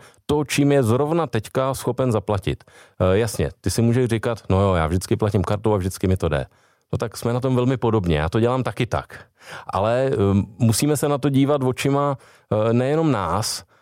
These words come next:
eh, těch, kteří jsme internetově zkušení a nakupujeme velmi často, ale nezapomínejme na to, že vlastně za předchozí dva roky, eh, za dobu covidu se nám tady ohromně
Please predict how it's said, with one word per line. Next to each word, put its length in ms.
eh, 220
těch, 260
kteří 340
jsme 360
internetově 580
zkušení 640
a 180
nakupujeme 560
velmi 260
často, 480
ale 380
nezapomínejme 920
na 100
to, 220
že 160
vlastně 340
za 120
předchozí 560
dva 140
roky, 520
eh, 200
za 120
dobu 300
covidu 340
se 120
nám 180
tady 300
ohromně 680